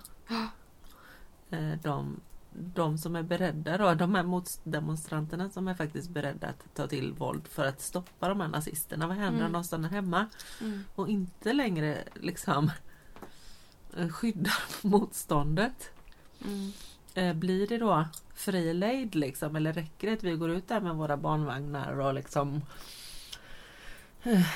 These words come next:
Speaker 2: är såna här, eh, goda demonstranter?
Speaker 1: Mm.
Speaker 2: Präktiga demonstranter.
Speaker 1: Jag skulle önska att alla motdemonstranter var goda demonstranter och jävligt präktiga.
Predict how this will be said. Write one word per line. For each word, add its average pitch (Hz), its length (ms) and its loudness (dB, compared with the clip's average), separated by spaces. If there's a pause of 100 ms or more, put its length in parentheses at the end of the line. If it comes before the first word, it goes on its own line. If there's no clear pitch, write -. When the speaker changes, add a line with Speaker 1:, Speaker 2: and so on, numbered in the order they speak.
(3000)
Speaker 2:
är 170 120 -2
såna 165 220 -2
här, 151 300 2
eh, 151 40 -2 (480)
goda 175 280 6
demonstranter? 175 920 0 (220)
Speaker 1:
Mm. 220 280 -6 (180)
Speaker 2:
Präktiga 190 540 -6
demonstranter. 180 640 -4 (1200)
Speaker 1:
Jag 208 300 4
skulle 254 220 2
önska 220 440 2
att - 220 -2
alla 180 380 -2 (640)
motdemonstranter 180 960 -6
var 180 240 -2
goda 185 320 2
demonstranter 175 840 -6 (100)
och 190 120 -8 (260)
jävligt 185 400 -4
präktiga. - 460 -8